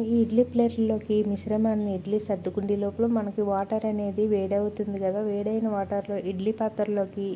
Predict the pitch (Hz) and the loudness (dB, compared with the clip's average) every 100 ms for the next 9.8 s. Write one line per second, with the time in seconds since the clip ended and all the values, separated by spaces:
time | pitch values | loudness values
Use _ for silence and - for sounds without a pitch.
0 | 208 214 190 220 226 220 208 202 196 190 | -2 -2 0 -2 0 -2 -2 -6 -6 -6
1 | 202 - - - 233 233 226 233 - 233 | -8 -12 -14 0 4 4 4 2 2 0
2 | 226 - 214 208 202 - - - 233 233 | 0 0 -2 -2 -4 -8 -16 -6 -2 0
3 | 240 214 220 226 220 214 220 208 208 202 | 0 2 2 4 0 0 -2 0 0 0
4 | 208 214 202 202 - 214 220 247 240 220 | 0 0 0 -4 -4 0 4 6 6 2
5 | 214 208 220 208 202 208 208 220 220 226 | 2 0 2 2 2 0 2 2 2 2
6 | 226 214 202 202 - - - 226 220 214 | 2 2 2 0 -6 -14 -6 0 2 0
7 | 208 - - - - 226 220 220 208 - | -2 -8 -12 -12 -4 -2 0 0 0 -2
8 | 202 196 196 196 190 190 185 190 - 180 | 0 0 0 -2 -4 -4 -6 -6 -6 -8
9 | - - 233 233 226 226 220 | -6 0 4 4 2 0 -2